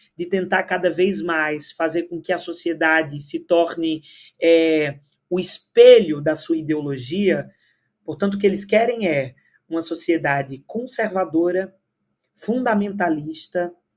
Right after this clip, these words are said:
racista. Então,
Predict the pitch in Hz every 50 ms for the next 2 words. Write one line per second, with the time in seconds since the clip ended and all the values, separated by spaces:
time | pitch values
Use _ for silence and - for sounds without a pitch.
0 | _ _ _ _ _ - - 165 190 196 - - - - - 190 185 180 - -
1 | - - 190 190 190 - - _ _ _ _ _ _ _ _ _ _ _ _ _
2 | _ _ _ _ _ _ _ _ _ _ _ _ _ _ _ 175 170 - - 214
3 | 226 240 254 247 240 233 220 202 185 175 165 160 156 143